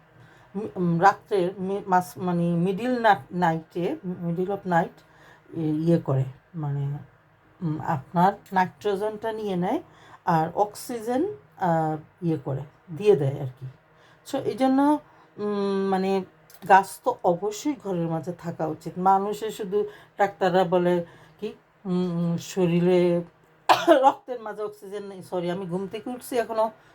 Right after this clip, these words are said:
মুখও ধুই নেই। <laughs> পদ্মবিচিগুলাকে আমি, আহ, দেখার জন্য খুব ইয়ে ছিলাম, এক্সাইটেড ছিলাম। আর মাশাআল্লাহ, আজকে তো আরও বেশি হ্যাপি আমি। উম,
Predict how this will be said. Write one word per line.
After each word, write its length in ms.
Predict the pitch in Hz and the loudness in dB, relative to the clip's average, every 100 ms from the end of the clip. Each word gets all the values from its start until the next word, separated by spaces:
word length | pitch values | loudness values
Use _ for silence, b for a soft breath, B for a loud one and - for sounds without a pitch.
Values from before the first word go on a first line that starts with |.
| _ | _
মুখও 300 | 208 208 220 | -4 2 4
ধুই 260 | 196 185 165 | 6 4 4
নেই। 200 | 151 160 | 2 0
<laughs> 800 | - - 403 320 359 370 320 - | -2 4 4 4 -4 -8 -8 0
পদ্মবিচিগুলাকে 1200 | 262 208 233 240 254 262 240 233 240 240 247 233 | 2 2 0 0 -2 -6 -6 2 2 4 2 2
আমি, 200 | 220 226 | 2 -4
আহ, 640 | 233 - - 196 185 180 175 | -8 -16 -14 0 4 4 6
দেখার 340 | 180 180 214 | 2 2 -2
জন্য 220 | 185 202 196 | 2 0 0
খুব 180 | 190 196 190 180 | -4 -4 -2 -2
ইয়ে 180 | 175 180 | 0 0
ছিলাম, 340 | 175 208 226 381 - _ _ _ - | -2 -2 -2 -2 -6 _ _ _ -12
এক্সাইটেড 500 | 226 - 196 196 202 | -12 -2 -2 -2 -10
ছিলাম। 300 | - 202 214 262 | -4 -2 -2 0
আর 160 | 190 180 | 2 2
মাশাআল্লাহ, 600 | 175 180 196 175 175 170 | 2 0 0 0 2 4
আজকে 300 | 170 - - 175 175 | 2 -2 -6 -6 -4
তো 80 | 185 | 0
আরও 320 | 175 156 175 | 2 2 2
বেশি 320 | 180 185 - 180 | 0 -4 -4 -8
হ্যাপি 300 | 170 165 185 185 | -8 -8 -4 -2
আমি। 280 | 170 180 247 b b b b b - | -2 -4 -6 b b b b b -6
উম, 300 | 160 156 | -4 -4